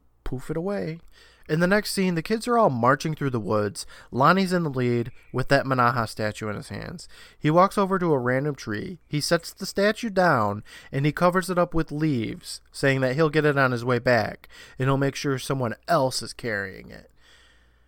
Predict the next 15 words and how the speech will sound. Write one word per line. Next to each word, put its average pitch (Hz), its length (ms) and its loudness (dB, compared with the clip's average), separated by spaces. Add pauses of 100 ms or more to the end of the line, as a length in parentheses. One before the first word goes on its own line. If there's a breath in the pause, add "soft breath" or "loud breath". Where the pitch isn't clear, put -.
(160)
And 135 120 -4
the 139 60 0
boys 165 240 6
look 165 160 0
at 160 80 4
each 151 180 0
other, 139 240 2
then 127 140 0
back 123 240 2
with 127 120 -6
Lonnie, 110 400 -2
and 113 180 -8
he 127 60 -6
walks 127 300 2
away, 160 360 2